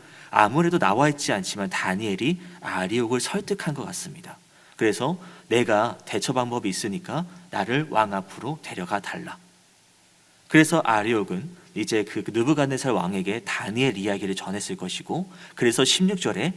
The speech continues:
다니엘이 왕을, 왕 앞에 나아가서 그리고 "내게 시간을 달라.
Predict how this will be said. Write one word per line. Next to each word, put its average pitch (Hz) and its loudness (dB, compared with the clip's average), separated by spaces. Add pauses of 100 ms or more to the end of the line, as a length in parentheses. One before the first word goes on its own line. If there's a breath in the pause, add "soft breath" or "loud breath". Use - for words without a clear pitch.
(180 loud breath)
다니엘이 127 0
왕을, 120 0
왕 101 2
앞에 117 -4
나아가서 95 -2 (440 loud breath)
그리고 127 2 (120 loud breath)
"내게 113 0
시간을 190 4
달라. 98 -4